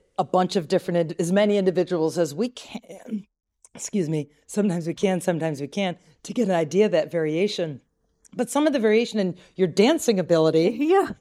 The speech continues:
Speaker 1: is, is up here. <laughs> It's in your brain and your training and your practice. And we can't see inside the brain of fossils. We can't tell when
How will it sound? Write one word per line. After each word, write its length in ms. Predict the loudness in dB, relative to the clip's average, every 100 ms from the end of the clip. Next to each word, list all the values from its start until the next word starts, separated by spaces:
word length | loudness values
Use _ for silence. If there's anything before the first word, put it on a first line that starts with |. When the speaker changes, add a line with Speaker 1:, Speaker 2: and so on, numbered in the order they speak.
| 6
Speaker 1:
is, 420 | 8 8 4 0 -12 _ 4
is 200 | 6 6
up 180 | 4
here. 540 | 2 0 2 6 4 2 -6 _
<laughs> 140 | -8 4
It's 440 | 6 8 6 6
in 140 | 4 4
your 80 |
brain 460 | 4 6 6 6 4
and 120 | 2
your 120 | 0
training 500 | -4 0 2 4 2 2
and 120 | 2
your 120 | 0
practice. 600 | 2 2 2 2 -2 -2 -8 -20 -20 -20 -2
And 340 | 0 2 0 -4 -12 0
we 220 | 2 2
can't 500 | 0 0 0 0 -4
see 320 | -4 0 2 2
inside 540 | 0 0 -2 0 0
the 60 | -2
brain 440 | -2 -2 0 -2
of 100 | -4
fossils. 600 | -2 0 0 -2 -6 -4
We 100 | -4
can't 320 | -4 -4 -4 -4
tell 300 | 0 2 2
when 280 | 2 0